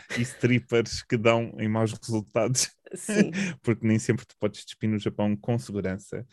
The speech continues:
Speaker 2: <laughs>
Speaker 1: Eh,
Speaker 2: Não, despir com segurança, tem.
Speaker 1: Falámos
Speaker 2: Para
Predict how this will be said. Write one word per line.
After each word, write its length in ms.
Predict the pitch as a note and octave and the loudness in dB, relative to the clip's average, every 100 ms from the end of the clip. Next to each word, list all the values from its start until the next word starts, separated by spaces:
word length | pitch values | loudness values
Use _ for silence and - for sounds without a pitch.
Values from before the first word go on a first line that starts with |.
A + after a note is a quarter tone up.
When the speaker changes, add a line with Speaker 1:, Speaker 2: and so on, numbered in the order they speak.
| - - | -2 0
Speaker 2:
<laughs> 320 | - - - | 2 -2 0
Speaker 1:
Eh, 420 | A#2 A2+ A#2 A#3+ E3+ A3+ - C4+ B3 | 2 4 4 6 6 6 4 4 6
Speaker 2:
Não, 220 | A3+ G#3+ | 4 2
despir 380 | - - A3+ - | -2 -4 -4 2
com 160 | G#3 | 2
segurança, 680 | - - F#3 F3 F3 B3 E3+ | 2 -2 0 0 -2 -4 -6
tem. 220 | G3 F#3+ - - F#3 G3+ G3 F#3 - - - _ - | -6 -8 -10 -10 -8 -6 -6 -6 -10 -16 -20 _ 0
Speaker 1:
Falámos 280 | D#3+ E3 | 4 6
Speaker 2:
Para 60 | D#3+ | 6